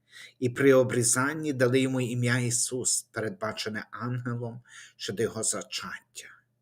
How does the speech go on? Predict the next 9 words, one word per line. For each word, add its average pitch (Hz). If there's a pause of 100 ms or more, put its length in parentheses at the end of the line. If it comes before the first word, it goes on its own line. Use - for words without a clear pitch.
(640)
А 123
коли 127
сповнилися 131
дні 120
очищення, 123 (300)
їх 131
за 117
законом 139
Моїсеєвим 127